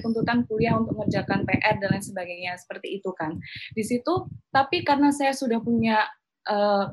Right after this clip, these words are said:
komit ya, kayak misalnya saya ikut lomba debat ini, untuk walaupun nggak menang, setidaknya saya dapat experience. Setidaknya itu bagus di bahasa Inggris saya. Kayak gitu. Berarti dengan seperti itu,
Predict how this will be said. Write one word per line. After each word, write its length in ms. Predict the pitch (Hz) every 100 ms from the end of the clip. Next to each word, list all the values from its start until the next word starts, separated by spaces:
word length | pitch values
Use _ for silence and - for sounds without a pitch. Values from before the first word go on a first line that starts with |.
| -
komit 400 | 240 254 294 285
ya, 240 | 202 190 214
kayak 160 | 208
misalnya 320 | 208 208 226 262
saya 240 | 240 240
ikut 240 | 220 -
lomba 400 | - 208 208 190 196 -
debat 320 | 147 190 190 190
ini, 480 | 202 196 214 294 - - - - - -
untuk 560 | 233 233 - 277 302 - -
walaupun 400 | 226 226 240 226
nggak 160 | -
menang, 300 | - 208 220
setidaknya 400 | - 220 196 190
saya 240 | 254 254 214
dapat 160 | 196
experience. 880 | 196 196 - 185 185 180 170 170 - _
Setidaknya 540 | - 226 190 226 247 240
itu 80 |
bagus 320 | 240 190 226 -
di 80 |
bahasa 400 | 208 190 185 208
Inggris 400 | - 196 151 185
saya. 400 | - 175 165 160 - - - -
Kayak 340 | - 196 - 196
gitu. 240 | - 175 -
Berarti 480 | 190 180 262 320 - - -
dengan 320 | 208 208 214
seperti 480 | 226 - - 202 214
itu, 320 | - 311 370